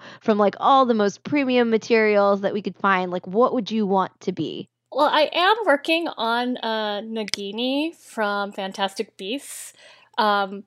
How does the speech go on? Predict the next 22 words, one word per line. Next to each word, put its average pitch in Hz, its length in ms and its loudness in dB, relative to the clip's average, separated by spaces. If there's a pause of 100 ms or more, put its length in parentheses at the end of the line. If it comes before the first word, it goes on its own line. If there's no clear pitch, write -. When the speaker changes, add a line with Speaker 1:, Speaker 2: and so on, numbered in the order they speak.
Speaker 2:
but 233 100 4
I 220 60 6
have 247 240 4
a 320 60 6
feeling 262 400 4
the 240 140 2
first, - 880 0 (500)
uh, 190 560 0 (100)
the 214 100 -4
first - 600 -4
version 190 460 -2
of 208 180 -2
it 233 140 -2
is 202 160 -6
not 190 280 -6
gonna 214 180 -4
be 208 140 -6
what's 202 200 -8
in 190 100 -6
my 185 160 -6
head. 190 440 -6 (120)
So 185 420 -2